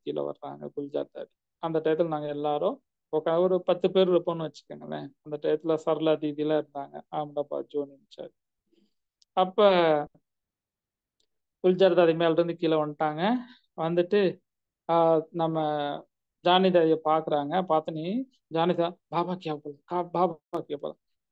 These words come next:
பாபா என்ன சொன்னாரு சொல்லுங்க சார்." ஜானி தாதிக்கு ரொம்ப ஒரு ஆர்வம். அப்ப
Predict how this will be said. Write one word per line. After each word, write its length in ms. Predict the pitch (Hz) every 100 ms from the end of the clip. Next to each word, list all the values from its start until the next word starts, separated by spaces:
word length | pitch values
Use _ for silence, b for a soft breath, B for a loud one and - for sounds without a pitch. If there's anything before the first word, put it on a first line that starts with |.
| _ _ -
பாபா 240 | 175 190
என்ன 180 | 180 165 170
சொன்னாரு 180 | 147 139
சொல்லுங்க 360 | - 185 175
சார்." 160 | 160 151
ஜானி 380 | _ 170 185 190
தாதிக்கு 320 | 180 175 -
ரொம்ப 400 | 156 185 190 165
ஒரு 360 | 151 143 - _ _
ஆர்வம். 400 | - 165 151 143 _ _ _ _ _ _ _
அப்ப 320 | 151 -